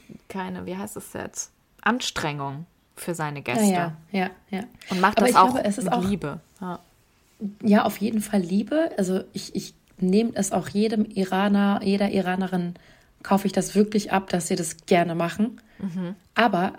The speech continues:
Speaker 2: es ist auch trotzdem so ein Prestige-Ding. Weil nicht, dass dann die Gäste morgen irgendwo hingehen und sagen,
Speaker 1: <laughs>
Speaker 2: „Oder bei den Manish Karimis gab's nur ein Gericht.“ Ich glaub, davor haben sehr viele IranerInnen auch Angst.
Speaker 1: Ja, es ist wahrscheinlich wie immer so ein Mix aus beidem, ne?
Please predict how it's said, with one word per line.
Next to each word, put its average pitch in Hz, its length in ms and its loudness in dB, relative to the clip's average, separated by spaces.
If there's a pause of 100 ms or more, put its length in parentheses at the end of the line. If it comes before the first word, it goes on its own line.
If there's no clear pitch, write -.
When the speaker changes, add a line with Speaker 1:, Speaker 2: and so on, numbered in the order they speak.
(100)
Speaker 2:
es 185 140 -2
ist - 120 -6
auch 208 120 2
trotzdem 208 340 2
so 190 60 4
ein 170 100 0
Prestige-Ding. 190 1000 -2 (580)
Weil 185 360 6
nicht, 214 240 4
dass 196 120 2
dann 185 140 4
die 160 120 -4
Gäste 180 520 0 (320)
morgen 180 300 4
irgendwo 160 220 0
hingehen 202 400 2
und 156 100 -2
sagen, 165 220 -4
Speaker 1:
<laughs> 269 960 2
Speaker 2:
„Oder 185 720 6
bei 190 160 10
den 175 160 4
Manish 170 320 2
Karimis 180 480 0
gab's - 320 -2
nur 202 100 2
ein 180 220 -2
Gericht.“ 190 420 -2 (340)
Ich 208 120 -6
glaub, - 160 4
davor 190 460 6
haben 170 180 2
sehr 180 420 6
viele 160 300 0
IranerInnen 156 560 0
auch 160 200 -6
Angst. - 480 -8
Speaker 1:
Ja, 170 420 -4 (100)
es 175 160 -6
ist 254 140 -8
wahrscheinlich 175 540 0
wie 170 140 0
immer 175 320 -4
so 160 80 -4
ein 156 140 -4
Mix 160 260 -10
aus 156 140 -8
beidem, 165 480 -8
ne? 156 220 -12